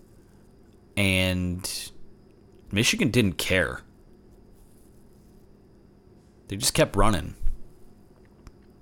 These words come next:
And if that's what you're good at and that's what your f-,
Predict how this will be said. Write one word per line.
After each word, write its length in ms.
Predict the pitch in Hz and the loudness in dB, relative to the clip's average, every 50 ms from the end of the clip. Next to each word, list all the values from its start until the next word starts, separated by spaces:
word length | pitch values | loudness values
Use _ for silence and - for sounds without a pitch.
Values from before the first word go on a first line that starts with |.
| - - - - - - - - - - - - - - - - - - - - - - - - - - - - - - - - - - - - - - - - _ - - - - - - - - - - - - - - - - - - - - - - - - | -20 -20 -20 -20 -20 -20 -20 -20 -20 -20 -20 -20 -20 -20 -20 -20 -20 -20 -20 -20 -20 -20 -20 -20 -20 -20 -20 -20 -20 -20 -20 -20 -20 -20 -20 -20 -20 -20 -20 -20 _ -20 -20 -20 -20 -20 -20 -20 -20 -20 -20 -20 -20 -20 -20 -20 -20 -20 -20 -20 -20 -20 -20 -8 -4
And 60 | 101 90 | -4 2
if 40 | |
that's 220 | 92 95 98 - - | 4 4 4 4 4
what 120 | 117 107 | 2 4
you're 120 | - 120 101 | 4 4 4
good 180 | 110 120 110 | 4 4 6
at 240 | 123 139 151 151 - | 6 6 4 2 0
and 140 | 98 95 90 | -2 0 2
that's 200 | 95 104 - - | 2 2 2 0
what 120 | 117 101 | 0 2
your 220 | 104 107 117 113 107 | 4 4 6 4 4
f-, 120 | - - | 2 -2